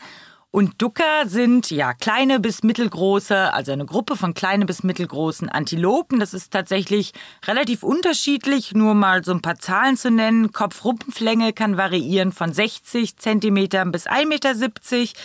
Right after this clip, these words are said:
Oder das Gewicht, äh, ja, variiert zwischen dreieinhalb Kilo bis achtzig Kilo. Und da sind wir dann tatsächlich bei achtzig Kilo bei unserem Gelbrückenducker.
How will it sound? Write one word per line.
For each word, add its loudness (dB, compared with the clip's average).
Oder 2
das -2
Gewicht, -2
äh, 2
ja, 0
variiert 0
zwischen -2
dreieinhalb 0
Kilo 2
bis -4
achtzig -4
Kilo. 2
Und 2
da 2
sind 0
wir -2
dann 0
tatsächlich -2
bei 0
achtzig -4
Kilo 2
bei 2
unserem 0
Gelbrückenducker. -2